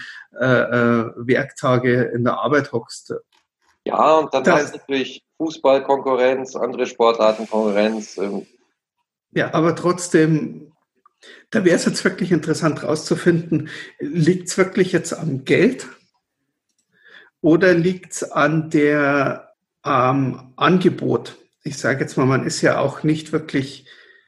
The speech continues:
Speaker 1: gut, Telekom, wer sich für Eishockey interessiert über die letzten, äh, zwei Jahre, der, der, der ist da schon irgendwo bei der Telekom mit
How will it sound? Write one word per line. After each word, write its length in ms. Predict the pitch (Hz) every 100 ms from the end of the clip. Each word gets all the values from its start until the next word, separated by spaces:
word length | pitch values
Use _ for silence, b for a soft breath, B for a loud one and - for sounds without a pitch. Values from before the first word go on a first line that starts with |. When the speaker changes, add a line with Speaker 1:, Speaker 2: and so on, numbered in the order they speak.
| b b _ _ -
Speaker 1:
gut, 260 | - 185 185
Telekom, 600 | - 165 175 - 151 135
wer 120 | 131
sich 180 | 139 160
für 140 | - -
Eishockey 480 | 156 156 165 - 160
interessiert 800 | 135 147 139 135 - 190 202
über 160 | 165 151
die 120 | 151
letzten, 720 | 135 147 - - 135 135 127
äh, 320 | - 139 - -
zwei 300 | - 110 123
Jahre, 400 | 123 156 160 156
der, 320 | 127 117 117
der, 240 | 117 -
der 160 | - -
ist 240 | 160 -
da 80 | 147
schon 240 | 139 139 139
irgendwo 260 | 151 135
bei 140 | 127 117
der 160 | 113
Telekom 600 | - 131 127 127 120 117
mit 100 | 110